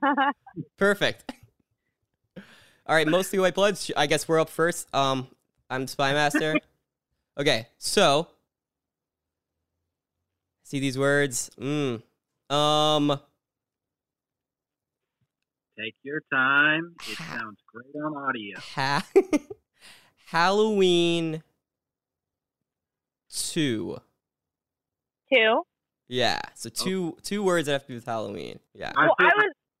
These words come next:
Speaker 3: pumpkin is a, is a go-to.
Speaker 1: Yeah, I was gonna say that as well. Um, I, I think that I feel really comfortable on that.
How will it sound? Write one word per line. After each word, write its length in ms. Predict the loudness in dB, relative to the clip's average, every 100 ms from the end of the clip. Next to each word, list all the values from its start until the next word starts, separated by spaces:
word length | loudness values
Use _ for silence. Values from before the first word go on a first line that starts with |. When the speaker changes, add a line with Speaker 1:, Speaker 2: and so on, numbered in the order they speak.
| _ 0
Speaker 3:
pumpkin 500 | 2 2 -4 -8 -8
is 200 | -8 -8 -8
a, 560 | -6 -6 -8 -14 -18
is 80 | -20 -16
a 120 | -16 -10
go-to. 600 | -6 -4 -6 -12 -20 -20 -20 _ _ _ _ _ _ _
Speaker 1:
Yeah, 240 | 0 2 4 2 -4 _ 0
I 120 | 2
was 100 | 4
gonna 160 | 2 0 2
say 80 | 4
that 140 | 4
as 120 | 4 0
well. 560 | 2 4 4 4 0 -6 _ _ _ _ 2
Um, 500 | 4 6 6 4 0 -8 -10 2
I, 300 | 4 6 4 2 2
I 120 | 2
think 200 | 2 2
that 240 | 4 4 2 0
I 160 | 2 2
feel 120 | 2 2
really 260 | 2 0 0
comfortable 380 | -4 -6 -4 -2
on 200 | -2 -2
that. 460 | 0 4 6 4 2